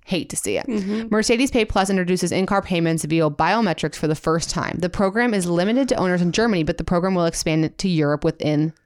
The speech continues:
Speaker 1: this year. Mercedes says, this is crazy, four point seven billion in-car transactions will be made globally,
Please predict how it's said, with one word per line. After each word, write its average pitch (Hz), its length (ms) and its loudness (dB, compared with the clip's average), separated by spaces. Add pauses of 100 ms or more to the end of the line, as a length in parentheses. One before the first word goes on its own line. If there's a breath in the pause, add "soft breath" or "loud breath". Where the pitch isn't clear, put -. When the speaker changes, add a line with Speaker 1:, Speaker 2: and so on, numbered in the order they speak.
Speaker 1:
this 147 300 -2
year. 160 260 -2 (480 loud breath)
Mercedes 214 640 2
says, 147 380 2 (260 soft breath)
this 175 120 0
is 160 100 0
crazy, - 400 -4 (180 soft breath)
four 240 360 2
point 269 340 0
seven 180 480 2 (100)
billion 202 380 2
in-car 190 500 0
transactions 165 600 0
will 156 80 2
be 165 80 2
made 156 180 0
globally, 143 520 2